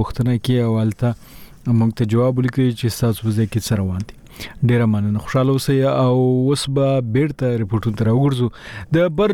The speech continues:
جنوبي وزیرستان، آه، یو نماینده جرګه وایي، حکومت تر اوسه د سیمې هغه خلکو ته معاوضې په پوره ډول نه دي ورکړي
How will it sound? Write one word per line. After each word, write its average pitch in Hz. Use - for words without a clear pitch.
جنوبي 180
وزیرستان، 151
آه، 135
یو 135
نماینده 131
جرګه 107
وایي، 139
حکومت 139
تر 131
اوسه 131
د 117
سیمې 131
هغه 120
خلکو 123
ته 113
معاوضې 107
په 113
پوره 139
ډول 120
نه 135
دي 151
ورکړي 131